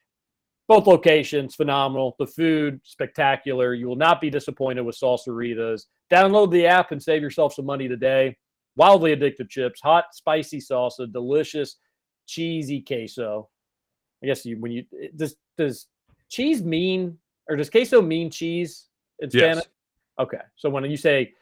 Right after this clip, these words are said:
Speaker 1: cheesy queso, you're saying cheesy cheese.
Speaker 2: Correct. Which, you know,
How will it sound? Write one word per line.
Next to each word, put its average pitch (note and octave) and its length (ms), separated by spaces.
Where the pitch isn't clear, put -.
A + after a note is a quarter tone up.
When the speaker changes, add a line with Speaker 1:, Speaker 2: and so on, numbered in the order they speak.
Speaker 1:
cheesy D3+ 340
queso, C3 400
you're A#2 160
saying A#2 280
cheesy A2 360
cheese. - 460
Speaker 2:
Correct. - 460
Which, - 360
you A#2 140
know, A2+ 240